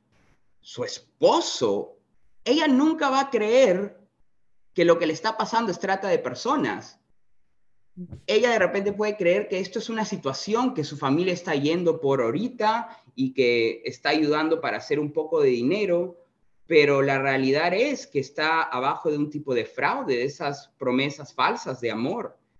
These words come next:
Entonces sí vemos un montón de veces que víctimas no se consideran víctimas, entonces,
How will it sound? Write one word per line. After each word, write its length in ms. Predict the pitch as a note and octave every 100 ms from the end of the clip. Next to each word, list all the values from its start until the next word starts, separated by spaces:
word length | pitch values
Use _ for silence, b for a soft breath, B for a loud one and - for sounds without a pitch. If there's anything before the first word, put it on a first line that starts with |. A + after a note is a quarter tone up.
| _ _
Entonces 420 | - C#3 F3+ G3+ G3
sí 160 | C4
vemos 380 | E4+ C#4 F3 E3
un 80 | D#3
montón 320 | C#3+ C#3+ C#3
de 80 | B2+
veces 320 | B2+ C3 B2+
que 140 | -
víctimas 460 | A2+ E3+ - B3+ G3
no 160 | D#3+ F#3+
se 200 | A3 G#3+
consideran 840 | D3+ D3 A2 B2 D#3+ D3+ G#2 - _
víctimas, 680 | _ A#2 A2+ A#2+ A#2 A#2 A#2
entonces, 680 | A2 C3 C#3 D3 E3 D#3+